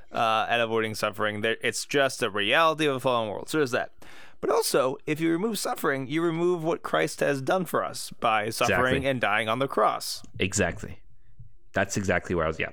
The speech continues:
Speaker 2: good. You answered for me well. Uh, yeah, you need, <laughs> you need the cross.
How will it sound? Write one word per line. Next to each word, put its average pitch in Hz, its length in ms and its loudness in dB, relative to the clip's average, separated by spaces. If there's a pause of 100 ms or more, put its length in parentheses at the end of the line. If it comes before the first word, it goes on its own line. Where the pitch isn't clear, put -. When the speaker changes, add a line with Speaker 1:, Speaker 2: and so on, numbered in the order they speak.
(140)
Speaker 2:
good. - 240 0
You 98 100 0
answered 87 320 -4 (160)
for 107 160 -2
me 101 80 0
well. - 300 -2 (580)
Uh, 98 400 4 (220)
yeah, 104 280 0
you 107 160 2
need, 101 340 0 (180)
<laughs> - 180 -2
you 120 180 -2
need 113 260 0
the 98 60 2
cross. - 640 0